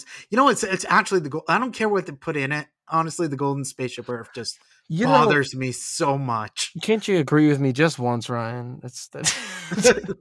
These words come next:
Speaker 2: <laughs> the Golden Spaceship Earth is, like, the least of the problems.
Speaker 1: No, no, I'm sorry. No, it's awful. It's the worst. It would look so bad. <laughs>
Speaker 2: You wouldn't have liked the Mike Wazowski Spaceship Earth?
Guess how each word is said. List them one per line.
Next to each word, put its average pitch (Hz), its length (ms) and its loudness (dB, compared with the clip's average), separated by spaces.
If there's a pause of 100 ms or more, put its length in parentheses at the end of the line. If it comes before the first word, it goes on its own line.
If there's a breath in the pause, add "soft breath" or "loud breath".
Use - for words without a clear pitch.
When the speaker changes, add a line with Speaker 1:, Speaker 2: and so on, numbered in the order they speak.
(140)
Speaker 2:
<laughs> - 320 -14
the 196 100 2
Golden 214 380 -2
Spaceship 180 500 -2
Earth 160 240 0
is, 185 100 -8
like, 135 140 -2
the 135 80 0
least 151 320 2
of 131 80 0
the 120 80 -4
problems. 120 760 -2
Speaker 1:
No, 208 580 -2
no, 190 400 -4
I'm 190 80 -8
sorry. 180 560 2
No, 165 380 0
it's 160 260 -4
awful. 139 600 2
It's 127 240 -12
the 143 100 -6
worst. 113 580 -8 (280 soft breath)
It 165 80 -4
would 165 140 2
look 151 180 -2
so 127 220 0
bad. 120 520 -2 (120)
<laughs> - 100 -20
Speaker 2:
You 135 120 -4
wouldn't 143 200 2
have 139 80 4
liked 127 220 2
the 139 80 -2
Mike 120 220 0
Wazowski 117 540 -4
Spaceship 127 340 -8
Earth? 123 460 -6